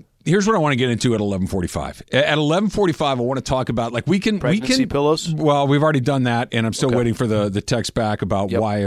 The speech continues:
Speaker 1: I'm being serious about that. Um, I don't even know if you have to figure out what this team is, because this ain't gonna be the team in two weeks or three weeks or whenever the trade deadline comes. It's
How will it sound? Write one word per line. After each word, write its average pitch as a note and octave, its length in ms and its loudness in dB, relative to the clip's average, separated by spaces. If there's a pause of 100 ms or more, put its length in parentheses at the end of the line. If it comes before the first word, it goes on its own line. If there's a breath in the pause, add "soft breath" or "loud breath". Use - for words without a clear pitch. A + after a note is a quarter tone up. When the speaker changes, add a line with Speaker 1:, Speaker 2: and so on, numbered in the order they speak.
(120)
Speaker 1:
I'm G2+ 160 -2
being G2+ 160 0
serious G#2+ 360 -2
about F#2 240 -4
that. F#2 200 -6
Um, D3+ 260 0 (1080)
I F#3 120 2
don't A#3 100 0
even G3+ 160 0
know F3 100 2
if C#3+ 120 0
you D#3+ 60 0
have C#3 100 -2
to C3 80 -6
figure C3 260 0
out A#2 100 -4
what A2+ 180 -2
this A#2+ 160 -2
team A#2 220 0
is, G#2+ 280 -2 (100)
because A2+ 300 0
this C3+ 160 0
ain't C3 120 -2
gonna G#2+ 140 -2
be G2 120 0
the E2+ 100 -6
team F2+ 280 -4
in D2+ 60 -6
two E2+ 160 -6
weeks D2 320 -8
or F2 100 -10
three F#2 220 -4
weeks D#2 300 -4
or A2 40 -2
whenever G2+ 280 -2
the E2+ 80 -4
trade F2+ 260 -4
deadline E2 360 -4
comes. E2 280 -6
It's G#2 220 -4